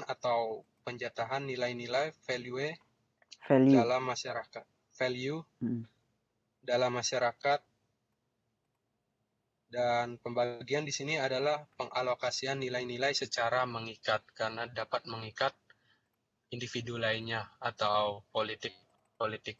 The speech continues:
Speaker 1: lainnya. Ya, kita ambil kembali lagi kepada pemerintahan kita. Presiden pada saat ini dipimpin oleh Bapak Jokowi. Dia memberikan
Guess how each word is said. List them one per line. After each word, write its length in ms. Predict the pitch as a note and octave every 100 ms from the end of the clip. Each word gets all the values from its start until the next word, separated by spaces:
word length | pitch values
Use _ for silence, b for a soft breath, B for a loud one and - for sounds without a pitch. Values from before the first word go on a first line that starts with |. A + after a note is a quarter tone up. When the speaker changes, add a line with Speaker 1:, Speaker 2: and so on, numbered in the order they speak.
| A2
Speaker 1:
lainnya. 400 | G#2 G#2 G#2 G2+ A2 - _ _ _
Ya, 160 | G#2 G#2+
kita 240 | - A2+
ambil 320 | A2 A2+ B2 B2 _ _ _ _ _ _ _
kembali 320 | B2+ A#2+ A#2+
lagi 240 | A2+ A#2
kepada 480 | - A2 A2+ A2+ A2 _ _ _ _
pemerintahan 520 | B2+ B2 A#2+ A#2 A#2 A2+
kita. 320 | A2+ C3 C#3+ _ _ _ _ _ _ _ _ _ -
Presiden 680 | A2+ - A#2 A2+ A2 G#2 G#2 _ _
pada 220 | - A2 A#2
saat 260 | A#2+ A#2 B2
ini 260 | C#3 D#3 C#3+ -
dipimpin 880 | A#2+ A2 - _ _ - A2+ A2 A2
oleh 160 | A2 - _ _ _ _
Bapak 240 | A2 A#2 A#2
Jokowi. 480 | A2+ - A2+ C3 B2 _ _ _ _ _ _ B B B B _ _ _ _ _ _ _ _ _ _ A#2
Dia 160 | C3+
memberikan 500 | C#3+ C#3 B2 B2+ C#3+